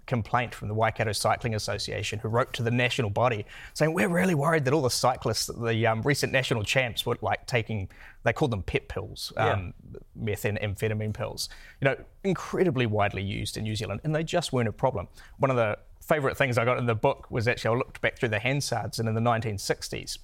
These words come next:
Speaker 1: a National Party M P stood up in Parliament, um, 'cause some people were raising concerns about how widely available amphetamines and meth were. And he was like, "No, no, amphetamines are a great boon to society when they're used correctly."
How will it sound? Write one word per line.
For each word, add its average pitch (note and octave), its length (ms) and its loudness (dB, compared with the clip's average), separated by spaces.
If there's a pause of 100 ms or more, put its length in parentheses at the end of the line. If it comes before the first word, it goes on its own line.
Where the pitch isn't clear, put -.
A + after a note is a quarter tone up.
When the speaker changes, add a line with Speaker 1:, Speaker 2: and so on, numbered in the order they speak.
(280)
Speaker 1:
a - 40 -4
National C3 380 2
Party G#2+ 320 0
M A2 120 -2
P G#2 200 -2
stood - 240 2
up C3+ 160 2
in G#2+ 80 -2
Parliament, A#2+ 420 0 (500)
um, G#2+ 300 2
'cause - 140 -2
some C3 100 2
people G2+ 200 0
were F#2+ 60 -2
raising G#2 260 0
concerns G#2 440 -2
about G2+ 200 -2
how A2+ 240 0
widely G2+ 420 0
available A2+ 720 -2
amphetamines G2 560 -4
and F#2+ 100 -6
meth G2 240 -6
were. G#2+ 200 0
And G2 80 -6 (320)
he D#3 60 -10
was D3+ 100 -2
like, E3 120 -2
"No, F#3 100 2
no, E3 180 4
amphetamines D#3 640 2
are - 80 4
a B2+ 40 0
great D#3+ 320 -2
boon F#3 280 4
to D3 120 2
society C3 560 2
when A2 160 0
they're G#2 100 2
used B2+ 280 2
correctly." G#2+ 440 -2